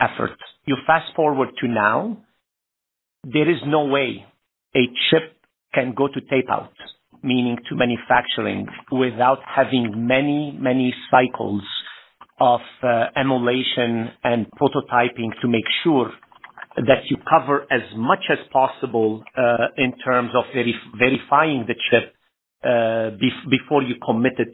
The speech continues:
to manufacturing. So it's no longer, uh, ebbs and flows of demands around hardware. There's a constant, uh, need by our customers to expand their investment, uh,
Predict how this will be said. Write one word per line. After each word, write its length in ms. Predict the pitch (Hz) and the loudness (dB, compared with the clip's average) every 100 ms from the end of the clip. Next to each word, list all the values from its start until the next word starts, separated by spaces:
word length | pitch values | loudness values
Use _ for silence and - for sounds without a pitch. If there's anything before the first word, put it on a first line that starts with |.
| - | -4
to 60 | |
manufacturing. 840 | 120 110 107 - 110 - 113 110 - - _ _ _ - | 0 0 0 2 2 2 -4 -4 -8 -14 _ _ _ 0
So 140 | 156 156 | 2 2
it's 220 | 160 - | -2 -2
no 180 | 170 170 | 2 2
longer, 760 | 151 151 170 143 143 131 120 - | 4 2 2 0 2 2 0 -2
uh, 960 | 143 127 120 117 113 113 110 117 147 156 | 0 2 2 2 0 -2 -2 -6 -2 0
ebbs 180 | 143 113 | 0 -2
and 160 | 147 120 - | -2 -2 0
flows 380 | 131 131 131 123 | 0 2 0 -2
of 100 | - 131 | -4 -2
demands 560 | 127 113 117 117 120 113 | -2 2 2 2 0 -2
around 380 | 127 110 113 113 | -2 2 2 0
hardware. 640 | - 131 123 113 110 101 101 | -2 0 0 0 -4 -4 2
There's 220 | 123 110 | 2 2
a 60 | 127 _ - | -4 _ -2
constant, 600 | - 175 - - 123 104 - - - _ _ _ - | 2 0 0 -4 -4 -4 -10 -20 -20 _ _ _ -2
uh, 1080 | 131 123 117 117 113 110 110 107 104 107 117 | 0 2 2 2 0 0 -2 -2 -4 -6 -8
need 420 | 143 139 151 117 - - _ _ - 113 | -2 0 0 -2 -8 -20 _ _ -8 0
by 180 | 123 139 | 0 2
our 240 | 139 120 117 | -2 0 -2
customers 600 | - 151 - 135 117 110 - - | -2 -2 -2 -2 0 -2 -4 -6
to 80 | 147 | -2
expand 640 | 143 - - - 143 135 127 | -2 -2 -8 -2 0 0 0
their 160 | 123 120 | -2 -2
investment, 760 | 131 110 101 127 - 127 110 - - _ _ _ _ - | -4 -2 0 0 2 0 0 -6 -20 _ _ _ _ -4
uh, 520 | 120 113 110 107 110 | 0 0 2 0 -2